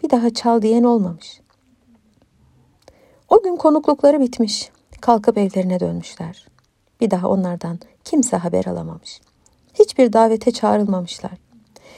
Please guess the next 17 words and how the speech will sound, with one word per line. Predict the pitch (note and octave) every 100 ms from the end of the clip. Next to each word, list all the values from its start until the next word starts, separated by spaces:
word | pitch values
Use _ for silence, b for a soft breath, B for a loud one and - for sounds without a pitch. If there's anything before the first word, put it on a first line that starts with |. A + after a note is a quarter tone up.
| b b
Ve | C4
aradan | G#3+ G3+ F#3+ F#3+ G3 G3
yıllar, | F3+ F3 E3 E3 F3+ F3 F3+ E3 _ b b b
yıllar | C4 D4+ C4+ D4 C#4+
geçmiş. | G#3 F3 - - - - _ _ _ _ _ _ _ _ _ _ _ -
Miroğlu'nun | A4+ D4 G#3 F#3+ F#3 F#3+ F3+
güzeller | F3+ G3 G3+ G3 A#3
güzeli | G#3 E3 - D#3 D#3
kızı | - F#3+ -
Selvi | E3 - G3+ F#3 E3+ E3+ C4 - _ _ _ _ _
büyümüş. | E3 D#3 E3 E3 - - _ _ _ _ _ _ _ _ _
Adı | - D4+ G4
gibi | G3+ E3 F#3 C4+ D4 _
Selvi | - - A#3 A3+ A3+ A#3
bir | G3+ F#3
dal | F3 F3
olmuş. | D#3+ D#3+ D#3 - -